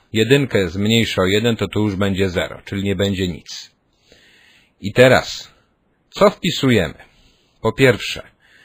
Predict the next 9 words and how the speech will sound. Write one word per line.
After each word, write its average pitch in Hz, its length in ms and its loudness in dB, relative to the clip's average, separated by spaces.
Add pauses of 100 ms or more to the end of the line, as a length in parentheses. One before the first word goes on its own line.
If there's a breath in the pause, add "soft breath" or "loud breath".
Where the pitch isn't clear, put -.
(500 soft breath)
w - 160 -20
te 165 360 4 (440)
miejsce, 117 520 0
w - 60 -14
tego 104 280 0
zera, 95 320 4
które 98 320 -4
tutaj 85 380 -6
jest, 78 560 -6